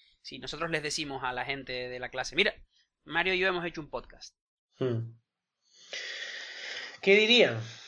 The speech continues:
Speaker 2: Hombre, yo creo que lo escucharían por, primero por curiosidad, para ver lo listos que somos o lo tontos que somos.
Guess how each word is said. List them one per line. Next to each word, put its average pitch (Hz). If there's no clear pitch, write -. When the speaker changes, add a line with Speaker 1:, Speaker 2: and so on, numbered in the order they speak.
Speaker 2:
Hombre, 160
yo 143
creo 165
que 175
lo 175
escucharían 175
por, 147
primero 135
por 175
curiosidad, 127
para 123
ver 127
lo 135
listos 139
que 123
somos 151
o 120
lo 117
tontos -
que 78
somos. -